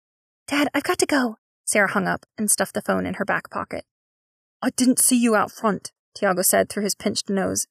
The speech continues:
"I wanted to make sure you were okay." "I'm fine. Why were you running?" Tiago released his nose and grimaced. "Uh, I guess shadowy areas kind of freak me out. I always think someone's going to jump out at me or something. Stupid."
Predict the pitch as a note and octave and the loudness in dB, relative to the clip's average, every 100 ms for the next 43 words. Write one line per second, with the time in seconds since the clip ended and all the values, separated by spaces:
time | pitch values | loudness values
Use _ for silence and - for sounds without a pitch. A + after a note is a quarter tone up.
0 | _ _ B3+ A3+ B3 C4 - A#3+ A#3+ - | _ _ 0 2 0 0 0 2 2 2
1 | A#3+ A3+ G3+ G#3+ A3 A3 A3 - A#3 E3 | 4 4 4 2 4 4 4 2 2 2
2 | D3 - _ _ _ - F4 - D4+ G4 | -2 -10 _ _ _ -6 -6 -4 -2 0
3 | G4+ C#4+ G#3+ D4+ G#4 F4+ C#4+ A4+ F4 G3 | 4 4 4 4 4 4 4 6 4 4
4 | - _ _ _ _ _ - G3+ G3 F#3 | -4 _ _ _ _ _ -2 0 2 0
5 | F#3+ G3+ - G3 G3 G3 F#3+ - G#3 G3+ | 0 0 -2 -2 0 -2 0 -2 -2 0
6 | F#3 F#3 - - _ _ _ G3 F#3 F3 | 0 -2 -4 -6 _ _ _ 4 4 4
7 | G#3 _ _ _ - G#3+ A3 G#3 - - | 0 _ _ _ -2 2 4 4 -2 -6
8 | - G3 F#3+ G3 - F#3 F#3+ G3 F3+ - | 0 2 2 0 2 4 4 4 2 0
9 | F#3+ F3+ E3 - G3+ F#3 E3+ F3+ A3 _ | 0 -2 -4 -4 -4 -2 2 2 0 _
10 | _ _ _ _ A3 A3 G#3+ G#3+ A3+ - | _ _ _ _ 4 6 6 6 2 2
11 | G#3+ G3+ G#3 G3+ G3+ G#3+ G3 G3 F#3+ - | 2 2 2 0 0 0 2 2 2 0
12 | F#3 E3+ - F#3 F3+ D#3+ - _ - - | -2 0 0 0 -4 -6 -10 _ -6 -4
13 | G#3+ F3+ D#3 - | -2 -2 -4 -8